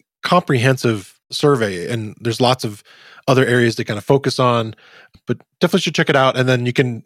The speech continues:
if you don't wanna, you know, spend time just perusing it on the web, you can download a P D F of the whole thing. Another kinda resource there.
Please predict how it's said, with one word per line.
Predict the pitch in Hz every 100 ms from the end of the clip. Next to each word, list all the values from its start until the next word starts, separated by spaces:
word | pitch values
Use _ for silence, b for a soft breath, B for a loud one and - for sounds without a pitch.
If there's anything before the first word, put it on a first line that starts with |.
| _ 131
if | 139
you |
don't | 135 127
wanna, | 127 117 95 _ _ _ _
you | 143
know, |
spend | 113 120 107
time | 113 107
just | 104 -
perusing | - 127 117 117 113 110
it |
on | 110
the | 107
web, | 107 107
you | 104
can | 101 107 98
download | - 107 107 104
a |
P | - 113
D | 101 104
F | -
of | 104
the | 104
whole | 113
thing. | 110 113 110 B B B B B B -
Another | 120 113
kinda | 123 110
resource | 101 95 113 -
there. | 107 107 -